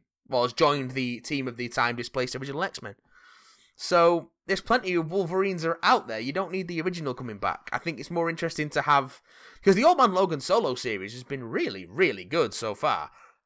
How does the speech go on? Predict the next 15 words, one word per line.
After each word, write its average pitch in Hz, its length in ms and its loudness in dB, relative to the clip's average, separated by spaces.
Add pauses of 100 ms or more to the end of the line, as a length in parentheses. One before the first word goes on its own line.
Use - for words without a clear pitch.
Um, 135 480 0 (640)
and 151 120 0
All 190 140 6
New 170 140 0
Wolverine's 120 420 -2
been 113 140 -16
pretty - 200 -6
damn 104 240 -6
good. 104 260 -6 (200)
X-Men 156 320 -4
Blue 143 200 -8
and 123 100 -10
Gold 120 260 -2
are 110 60 -8
both 117 280 -8